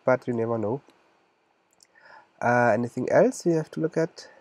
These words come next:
No, I think also Turkey is con-, constantly growing, so we don't see any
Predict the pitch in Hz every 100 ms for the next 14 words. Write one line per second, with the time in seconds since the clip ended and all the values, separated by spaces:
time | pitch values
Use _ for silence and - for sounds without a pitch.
0 | _ _ _ _ _ _ _ _ _ _
1 | _ _ _ _ - 113 113 - 110 110
2 | - - - _ _ _ _ _ _ _
3 | - 117 131 - 131 131 127 117 - -
4 | 147 - 175 - - 135 135 - 135 -
5 | - 127 123 120 117 117 113 - _ _
6 | _ - 113 110 123 196 254 - 120 120
7 | 107 127 - 147 151 151 - - 131 131